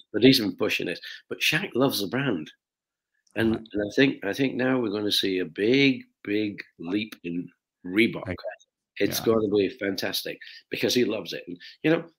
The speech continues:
Speaker 1: the brand is a brand to love, and, uh, I, it's a good brand, and every-, everybody seems to like it. I talk to a lot of people,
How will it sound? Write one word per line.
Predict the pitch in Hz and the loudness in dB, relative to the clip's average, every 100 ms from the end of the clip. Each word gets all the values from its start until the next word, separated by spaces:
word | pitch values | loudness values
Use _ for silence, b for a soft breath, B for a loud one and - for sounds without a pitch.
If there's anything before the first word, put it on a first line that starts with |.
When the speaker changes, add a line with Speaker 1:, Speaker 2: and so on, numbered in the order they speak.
| _ | _
Speaker 1:
the | 120 | -4
brand | 185 175 123 | 0 2 0
is | 101 | -2
a | |
brand | 82 101 95 | -4 -4 -4
to | 85 | -4
love, | 90 78 - - _ 95 | -6 -8 -12 -20 _ -10
and, | 92 92 87 85 87 | -6 -4 -4 -4 -6
uh, | 87 52 92 | -6 -6 -6
I, | 101 98 B - | -6 -10 B -2
it's | 120 113 | -2 0
a | 123 | 0
good | 98 | -2
brand, | - 87 76 87 | -4 -10 -10 -8
and | 101 | -4
every-, | 104 98 98 B B - | -2 -2 -6 B B -8
everybody | 120 95 95 | -4 -4 -2
seems | 107 90 | -2 -4
to | 90 | -4
like | 95 101 - | -6 -6 -8
it. | 80 | -12
I | - | -10
talk | 101 101 | -6 -6
to | - | -6
a | 92 | -6
lot | 90 | -8
of | - | 0
people, | 135 135 110 - | 4 6 4 -6